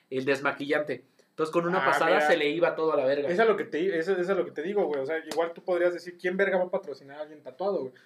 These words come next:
Speaker 2: Pues ya salió, ¿quién iba a pensar que una crema?
Speaker 1: O sea, güey, pero primero tenés
Speaker 2: Pues es como,
Speaker 1: Guinness y
Speaker 2: imagínate, el
Speaker 1: después
Speaker 2: güey que se, eh, prende fuego, sí lo van a patrocinar extintores, güey.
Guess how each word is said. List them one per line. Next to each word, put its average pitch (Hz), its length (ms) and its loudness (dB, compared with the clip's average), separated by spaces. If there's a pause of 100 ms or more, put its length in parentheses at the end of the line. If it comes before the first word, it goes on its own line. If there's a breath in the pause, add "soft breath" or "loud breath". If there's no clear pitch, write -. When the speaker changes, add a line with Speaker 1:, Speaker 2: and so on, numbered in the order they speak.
(200 soft breath)
Speaker 2:
Pues 156 260 -12 (140)
ya 135 240 -4
salió, 156 500 -4
¿quién 170 140 -8
iba 165 140 -2
a 165 40 -10
pensar 151 300 -8
que - 80 -12
una 165 180 -4
crema? 202 400 0 (160)
Speaker 1:
O 180 140 2
sea, 208 140 2
güey, 196 180 -2
pero 190 180 0
primero 208 460 0
tenés 214 480 -6
Speaker 2:
Pues 160 100 -6
es 202 140 6
como, 247 220 6
Speaker 1:
Guinness 202 220 2
y - 40 -4
Speaker 2:
imagínate, 220 240 4
el 165 80 4
Speaker 1:
después 175 160 2
Speaker 2:
güey - 20 -20
que 214 120 0
se, 175 340 -4
eh, 139 60 -6
prende 190 340 0
fuego, 208 240 2
sí 208 80 -4
lo 220 100 4
van 202 100 4
a 185 100 -2
patrocinar 139 360 -10
extintores, 170 680 -6
güey. 143 200 -10